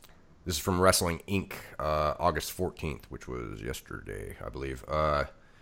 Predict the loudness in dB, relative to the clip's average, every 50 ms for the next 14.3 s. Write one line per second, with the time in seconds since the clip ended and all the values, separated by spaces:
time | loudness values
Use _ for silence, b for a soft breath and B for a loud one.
0 | b b b b b b 4 6 6 8 10 10 10 10 10 8 6 4 4 4
1 | 6 8 8 6 6 4 -4 -4 -2 0 2 4 6 6 8 8 8 6 6 4
2 | 2 0 2 4 6 8 8 8 8 8 8 8 8 6 6 4 4 4 4 4
3 | 4 4 4 4 2 0 0 2 4 6 6 4 4 2 4 6 6 6 6 6
4 | 6 6 6 6 4 4 4 4 4 4 4 2 -2 -6 -10 -18 -20 -20 -8 0
5 | 4 6 8 10 10 8 8 6 4 4 4 6 4 4 4 4 4 4 4 4
6 | 4 2 0 2 2 2 2 2 2 2 2 4 2 2 4 4 4 4 2 2
7 | 0 -2 0 0 0 0 0 0 2 2 0 0 -2 -4 -4 -4 -2 -2 -2 -2
8 | 0 2 2 2 4 4 2 0 0 -4 b b b b b b b b b b
9 | b b b b b b b b b -2 0 2 4 4 4 8 10 10 12 12
10 | 10 10 6 4 -4 -14 -20 -20 -20 -20 -20 -20 -20 -20 -20 -20 -20 -10 -4 0
11 | 0 2 4 4 6 6 6 4 4 4 4 6 6 6 6 6 4 4 4 4
12 | 4 4 2 2 0 2 4 6 6 6 6 6 4 4 4 4 4 6 6 4
13 | 4 2 0 -2 0 2 2 2 2 0 0 0 0 0 0 -2 0 2 2 2
14 | 2 2 0 -2 -2